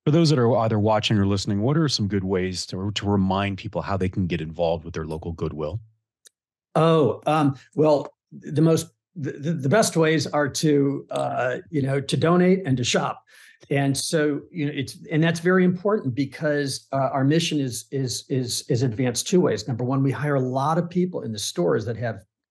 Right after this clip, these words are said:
Speaker 2: big challenges in life. And so, you know, a well-functioning store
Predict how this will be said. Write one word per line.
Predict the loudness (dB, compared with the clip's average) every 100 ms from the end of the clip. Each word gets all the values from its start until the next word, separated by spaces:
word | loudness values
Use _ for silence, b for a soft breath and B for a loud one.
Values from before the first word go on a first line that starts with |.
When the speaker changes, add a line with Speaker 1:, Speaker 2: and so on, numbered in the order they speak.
| _
Speaker 2:
big | 2 4
challenges | 4 4 2 -2 -6
in | -8
life. | -8 -10 B B B B B 2
And | 4
so, | 4 2 4 4 2 -4 -10 -8
you | -4 2 4
know, | 4
a | 2
well-functioning | 2 4 2 0 -2 -2 -2 -2 -2
store | -2 2 4 4 2 -2